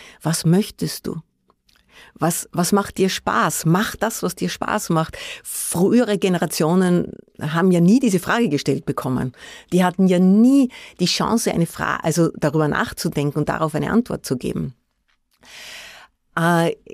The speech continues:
ganz interessant finde ich an meinem Weg, an meinem, an meinem Leben, dass, wie ich,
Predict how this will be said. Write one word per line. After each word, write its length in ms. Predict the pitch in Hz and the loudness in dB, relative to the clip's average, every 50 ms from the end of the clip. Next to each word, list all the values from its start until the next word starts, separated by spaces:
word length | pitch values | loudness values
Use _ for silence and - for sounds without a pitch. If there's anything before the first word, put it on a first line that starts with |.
| - - | -6 -4
ganz 240 | - 170 214 285 285 | -2 0 0 2 2
interessant 560 | 277 254 - - 233 - 226 - 196 240 247 | 2 2 2 0 0 0 0 2 2 2 0
finde 280 | - - 233 226 220 - | 0 0 0 0 0 -2
ich 480 | - - - 285 277 - - - - - | 0 0 -2 -2 -2 -6 -12 -16 -14 -6
an 180 | - 175 165 165 | -2 2 2 4
meinem 480 | 160 143 135 151 185 220 233 220 190 165 | 4 4 2 2 4 4 4 4 4 2
Weg, 320 | 170 175 214 311 349 285 | 2 0 0 0 0 0
an 140 | 175 156 156 | 0 0 0
meinem, 580 | 151 143 147 180 196 214 233 233 233 240 240 240 | 2 2 2 2 2 2 2 4 4 4 2 2
an 140 | - 175 185 | 2 2 2
meinem 320 | 180 156 - 202 208 196 | 2 2 2 2 2 2
Leben, 480 | 196 160 160 156 175 185 220 240 262 - - - - - - - _ - | 2 2 2 2 2 4 4 4 2 0 -4 -20 -20 -20 -20 -14 _ -2
dass, 480 | 180 175 175 175 170 - - - - _ _ _ _ _ _ _ _ _ _ - | 0 0 0 0 -2 -6 -8 -10 -14 _ _ _ _ _ _ _ _ _ _ -4
wie 140 | - 160 | 0 0
ich, 160 | 170 156 - | 0 0 -4